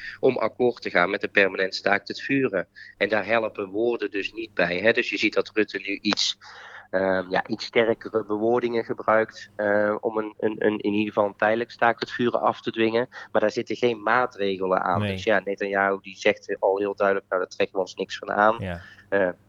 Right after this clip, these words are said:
Speaker 1: dus, dus ja, en er zullen sancties moeten komen, er zullen maatregelen moeten komen om daadwerkelijk Israël te bewegen, ehm, tot een staakt het vuren.
Speaker 2: Ja, en, en eventjes ook voor de goede orde. Ehm, ik hoop dat onze luisteraars dat, eh, weten, maar je weet het nooit. Ehm,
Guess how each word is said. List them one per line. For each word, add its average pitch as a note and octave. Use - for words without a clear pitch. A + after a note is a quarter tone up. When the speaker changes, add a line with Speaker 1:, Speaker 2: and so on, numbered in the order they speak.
Speaker 1:
dus, -
dus A2+
ja, G#2
en G#2
er A2+
zullen G#2+
sancties A#2
moeten A2
komen, F#2+
er F#2
zullen G#2
maatregelen G2+
moeten F#2
komen G#2
om A2
daadwerkelijk G#2
Israël G#2+
te G#2+
bewegen, G#2+
ehm, A2
tot -
een A2+
staakt -
het -
vuren. D#3
Speaker 2:
Ja, G2+
en, A#2+
en -
eventjes C3
ook A#2+
voor C3+
de A#2+
goede B2+
orde. B2+
Ehm, G#2
ik -
hoop G#2
dat G2
onze G2
luisteraars G2
dat, F2+
eh, F2+
weten, F#2
maar F2+
je F#2
weet E2+
het F2+
nooit. E2+
Ehm, G2